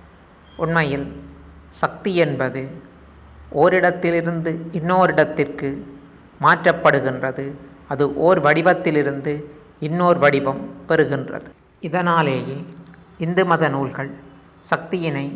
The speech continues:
மாயையின் வடிவமாக கொள்கின்றன. அதாவது மாறக்கூடியது, நிலையில்லாதது. நாம் வாழும் ஞாயிற்று தொகுதியின் இயக்கத்திற்கு சூரியனின்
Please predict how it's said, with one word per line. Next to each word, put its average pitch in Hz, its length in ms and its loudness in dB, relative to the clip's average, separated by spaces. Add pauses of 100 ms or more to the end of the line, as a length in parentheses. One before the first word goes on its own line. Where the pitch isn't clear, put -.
(580)
மாயையின் 180 520 2
வடிவமாக 143 600 0 (600)
கொள்கின்றன. 147 580 0 (540)
அதாவது 143 480 0 (640)
மாறக்கூடியது, 156 920 2 (440)
நிலையில்லாதது. 147 720 0 (420)
நாம் 151 220 6 (260)
வாழும் 165 440 4 (120)
ஞாயிற்று 175 420 2 (140)
தொகுதியின் 170 480 -2 (1040)
இயக்கத்திற்கு 160 760 -2 (500)
சூரியனின் 175 600 0